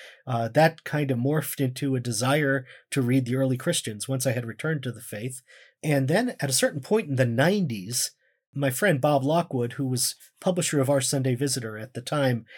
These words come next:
asked me if I would consider writing a, a low-level introduction to the fathers of the church. And so I did, and that changed my life. I mean, it changed my career. I'd say I've written over seventy books now, and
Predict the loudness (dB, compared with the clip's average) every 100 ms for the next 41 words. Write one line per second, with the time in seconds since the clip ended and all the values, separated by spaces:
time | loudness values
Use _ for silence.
0 | -20 0 4 4 4 2 2 4 4 4
1 | 0 2 2 4 4 4 4 0 _ _
2 | _ _ _ 2 4 6 2 2 6 6
3 | 8 6 6 2 0 -2 0 -2 -2 -6
4 | -8 -10 -20 -20 _ 0 0 2 4 4
5 | 2 0 -4 -8 -6 -8 -10 -10 -14 _
6 | _ -4 0 6 8 6 4 2 2 2
7 | 0 -2 2 2 2 0 0 0 2 2
8 | 2 -2 -6 -10 -2 0 2 0 0 2
9 | 2 4 2 2 0 0 2 2 4 4
10 | 2 4 6 4 -4 -20 -20 -20 -16 -8
11 | 0 2 4 4 6 4 4 2 2 2
12 | 2 2 0 -2 0 2 2 0 -2 0
13 | 2 2